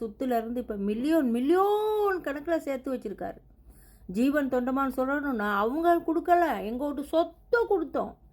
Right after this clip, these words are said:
எங்க கொடுத்தீங்க? யார்கிட்ட சொத்தை கொடுத்தீங்க நீங்களாம்? ஆ? ஆகையால இந்த தமிழ் மந்திரி கொந்தளிக்கிறாங்களே, அந்த கொந்தளிப்பெல்லாம் வேணாம். சரியா? அதே மாதிரிக்கு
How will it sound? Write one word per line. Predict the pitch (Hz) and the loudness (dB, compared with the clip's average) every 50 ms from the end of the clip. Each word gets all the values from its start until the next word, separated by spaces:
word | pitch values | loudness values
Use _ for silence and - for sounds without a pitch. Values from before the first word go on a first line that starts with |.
| _ _ _ | _ _ _
எங்க | - 196 214 247 285 349 403 453 494 480 | -4 -4 -2 -2 -2 -2 -2 -2 0 0
கொடுத்தீங்க? | 466 415 302 269 277 247 226 | 0 0 0 -2 -4 -4 -2
யார்கிட்ட | 208 202 214 240 285 330 330 415 | -2 -2 0 0 0 -2 -2 -2
சொத்தை | 359 370 370 - 370 349 | -2 -2 -2 -2 -2 0
கொடுத்தீங்க | 330 349 339 339 381 320 294 240 208 | 0 0 0 0 -2 -2 -2 -2 -2
நீங்களாம்? | 196 190 190 185 190 190 180 165 - - - - - - - - - - - - | -2 -4 -4 -4 -6 -6 -8 -10 -12 -18 -20 -20 -20 -20 -20 -20 -20 -20 -14 -4
ஆ? | - 226 262 302 370 480 - - - _ _ _ _ _ - _ _ _ _ _ _ _ _ - - - - | 0 2 2 2 2 -2 -6 -12 -20 _ _ _ _ _ -20 _ _ _ _ _ _ _ _ -20 -20 -10 -4
ஆகையால | - 202 214 226 226 233 233 220 220 240 269 311 285 214 180 - - _ _ _ _ _ _ | 0 0 0 0 2 2 2 2 2 0 0 0 -2 -4 -6 -8 -14 _ _ _ _ _ _
இந்த | - 196 196 190 | -8 -6 -6 -6
தமிழ் | 190 - 233 240 262 285 302 | -4 -4 -2 -2 0 0 0
மந்திரி | 277 262 254 254 247 254 254 254 - | 0 0 0 0 0 -2 -4 -4 -2
கொந்தளிக்கிறாங்களே, | 233 233 240 254 262 294 277 269 269 269 254 247 240 233 233 226 226 226 240 262 285 285 - - - | 0 0 2 2 2 0 0 0 -2 -2 0 0 0 0 0 0 2 2 0 0 -2 -8 -12 -16 -14
அந்த | - - 196 202 202 - | -10 -8 -8 -8 -4 -2
கொந்தளிப்பெல்லாம் | 226 233 247 262 262 294 285 277 240 - 254 262 269 277 240 | 0 0 0 0 0 0 0 -2 -2 -2 -2 -2 -2 -2 0
வேணாம். | 214 220 233 233 226 202 - - - - _ - - - - - - _ - - - - _ _ - - | 2 2 2 2 0 -2 -6 -10 -16 -20 _ -20 -20 -20 -20 -20 -20 _ -20 -20 -20 -20 _ _ -20 -10
சரியா? | - 214 214 208 214 214 202 196 165 160 165 - - - - - - _ | -6 -4 -2 0 2 2 2 0 -2 -4 -8 -14 -20 -20 -20 -20 -8 _
அதே | - 208 220 233 320 359 349 320 294 | 0 2 4 4 6 4 4 4 4
மாதிரிக்கு | 269 254 226 240 233 240 220 240 302 330 311 247 214 190 185 | 2 2 2 0 -4 -4 -4 -2 0 0 2 0 0 -4 -6